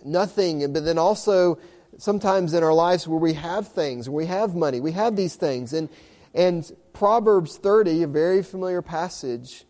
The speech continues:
clearly shows us that even poverty and wealth can be a trial. You know, Proverbs thirty, the portion of it says, "Give me neither poverty nor riches." So why would he say, "Give me neither poverty or riches"?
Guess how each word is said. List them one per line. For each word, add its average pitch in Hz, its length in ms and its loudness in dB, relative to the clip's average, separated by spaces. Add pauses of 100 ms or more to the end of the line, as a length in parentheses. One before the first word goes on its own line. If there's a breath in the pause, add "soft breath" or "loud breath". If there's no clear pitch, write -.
(560)
clearly 190 540 4
shows 185 520 2
us 131 240 -2
that - 180 -4
even 147 320 -4
poverty 208 720 0
and 190 340 -4
wealth 120 520 -4
can 127 160 -12
be 117 140 -6
a 110 60 -6
trial. 104 580 -14 (1000)
You 143 60 -6
know, 160 300 0 (600)
Proverbs 165 360 2
thirty, 170 540 2 (120)
the 147 180 -4
portion 185 340 2
of 170 120 4
it 170 80 -2
says, 156 300 0 (1300 soft breath)
"Give 185 220 2
me 202 160 2
neither 185 360 4
poverty 202 560 0
nor 196 220 4
riches." 185 400 -4
So 185 120 2
why 180 420 2
would 226 200 2
he 208 140 -4
say, 190 540 0
"Give 170 320 0
me 196 160 0
neither 175 480 0
poverty 190 600 -2
or 185 100 2
riches"? 175 680 -4